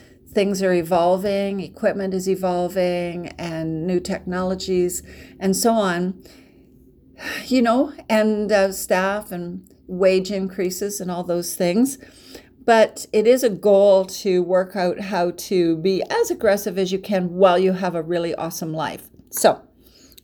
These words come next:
we like to help our clients do both. Now, here's another one that contributes to that. Are you doing proper financial planning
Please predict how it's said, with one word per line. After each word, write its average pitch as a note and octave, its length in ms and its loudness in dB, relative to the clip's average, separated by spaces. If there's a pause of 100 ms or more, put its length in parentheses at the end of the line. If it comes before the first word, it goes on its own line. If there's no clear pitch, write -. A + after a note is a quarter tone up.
we F3+ 160 -2
like F#3 220 -4
to F#3+ 80 -4
help F3+ 180 -2
our E3 80 -2
clients E3 640 -6
do F#3 200 -2
both. C3+ 400 0 (960)
Now, G#3 440 2
here's A#3 260 4
another G#3+ 400 2
one E3+ 340 -4 (140)
that - 560 -2
contributes G3+ 540 0
to F3 80 -2
that. D#3+ 240 -2
Are F#3+ 60 2
you F#3 140 2
doing F#3 380 0
proper G#3+ 380 -2
financial F#3+ 680 -4
planning D3+ 600 -6